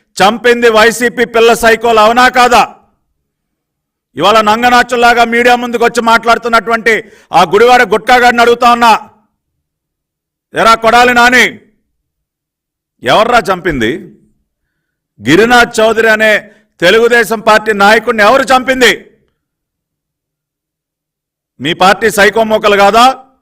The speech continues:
ఏమయ్యా పేరుని నాని, ఏంటయ్యా మాట్లాడుతా ఉన్నావు మీడియా ముందుకొచ్చి? కౌంటింగ్కి రెండు రోజుల ముందున నువ్వు వచ్చి మాట్లాడినటువంటి మాటలేంటి?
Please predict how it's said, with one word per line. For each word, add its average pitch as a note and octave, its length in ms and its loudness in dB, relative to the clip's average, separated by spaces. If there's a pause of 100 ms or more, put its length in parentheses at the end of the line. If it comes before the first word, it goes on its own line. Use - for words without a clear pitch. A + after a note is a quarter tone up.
(1600)
ఏమయ్యా A3+ 340 2
పేరుని A#3+ 400 -2
నాని, A#3+ 460 0 (1600)
ఏంటయ్యా A#3+ 440 0
మాట్లాడుతా A3 460 0
ఉన్నావు E3 220 -4
మీడియా F3+ 220 0
ముందుకొచ్చి? G#3 640 -4 (840)
కౌంటింగ్కి A#3+ 540 0
రెండు A#3 260 0
రోజుల A#3+ 300 -2
ముందున A#3 540 -2 (680)
నువ్వు F#3 200 0
వచ్చి G#3+ 200 -2
మాట్లాడినటువంటి A#3 720 -2
మాటలేంటి? A#3 560 0